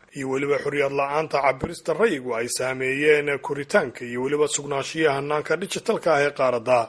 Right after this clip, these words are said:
Khubarada ayaa sheegaya in xogta kombiyuutarada ku kaydsan ay door muhiima ka ciyaarto dhinac kasta, isla markaana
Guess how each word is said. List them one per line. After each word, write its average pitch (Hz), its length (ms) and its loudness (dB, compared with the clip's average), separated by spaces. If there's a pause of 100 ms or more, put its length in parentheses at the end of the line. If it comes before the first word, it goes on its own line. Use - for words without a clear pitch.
(320)
Khubarada 131 460 2
ayaa 135 200 4
sheegaya 143 520 2
in 139 80 -4
xogta 151 280 0
kombiyuutarada 147 680 0
ku 226 160 2
kaydsan 123 400 -4
ay 123 100 0
door 143 300 4
muhiima 151 340 -2
ka 214 140 0
ciyaarto 143 400 2
dhinac 175 300 -4
kasta, 127 280 -2 (320)
isla 131 260 -6
markaana 143 380 0